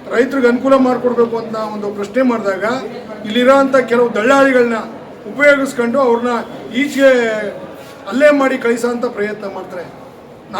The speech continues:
ಹೇಳೋದು, ಎಲ್ಲ ಸಬ್ ರಿಜಿಸ್ಟ್ರಾರ್ ಆಫೀಸ್‌ನಲ್ಲಿ ಸಿ ಸಿ ಕ್ಯಾಮ್ರಾ ಇರಬೇಕು ಅಂತಿದೆ, ಸಿ ಸಿ ಕ್ಯಾಮ್ರಾ ಇಲ್ಲಿ ಇಲ್ಲ. ಮತ್ತೆ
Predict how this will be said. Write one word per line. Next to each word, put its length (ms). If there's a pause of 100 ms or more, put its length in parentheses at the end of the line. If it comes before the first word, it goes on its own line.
ಹೇಳೋದು, 340 (640)
ಎಲ್ಲ 220
ಸಬ್ 220
ರಿಜಿಸ್ಟ್ರಾರ್ 400
ಆಫೀಸ್‌ನಲ್ಲಿ 580 (360)
ಸಿ 140
ಸಿ 140
ಕ್ಯಾಮ್ರಾ 320
ಇರಬೇಕು 380
ಅಂತಿದೆ, 300 (760)
ಸಿ 120
ಸಿ 140
ಕ್ಯಾಮ್ರಾ 360
ಇಲ್ಲಿ 140
ಇಲ್ಲ. 220 (1400)
ಮತ್ತೆ 460